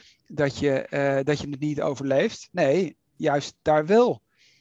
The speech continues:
de voorste linie er, er, erbij zijn. Dat is natuurlijk voor het moreel van de troepen, eh, enorm, enorm belangrijk. Dus het is niet alleen dat vak, dat vakinhoudelijk-, die vakinhoudelijke kennis, dat je weet waar je het over hebt.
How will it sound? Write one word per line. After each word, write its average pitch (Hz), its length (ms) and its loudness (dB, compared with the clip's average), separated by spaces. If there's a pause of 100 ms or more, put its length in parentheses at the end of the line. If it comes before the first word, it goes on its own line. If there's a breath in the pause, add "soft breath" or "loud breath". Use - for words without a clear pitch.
de 139 120 -8
voorste 143 360 -4
linie 139 280 -4
er, 139 180 -2
er, - 160 -4
erbij 135 420 0
zijn. 135 220 -4
Dat 175 100 2
is 170 100 -4
natuurlijk 160 260 -10
voor 147 80 -4
het 143 100 -6
moreel 147 580 0
van 143 340 -10
de 135 80 -6
troepen, 143 500 -4
eh, 143 420 -2
enorm, 151 540 -2
enorm 156 380 -4
belangrijk. 139 560 -2
Dus 147 100 -6
het 143 80 -8
is 143 80 -8
niet 185 160 -2
alleen 165 180 2
dat 151 140 0
vak, - 320 -4
dat - 200 -2
vakinhoudelijk-, 160 640 0
die 147 100 -8
vakinhoudelijke 156 580 0
kennis, 123 360 -6
dat 156 160 -10
je 143 80 -14
weet 156 180 2
waar 147 120 2
je 139 40 2
het 143 100 -2
over 139 200 -2
hebt. 180 300 0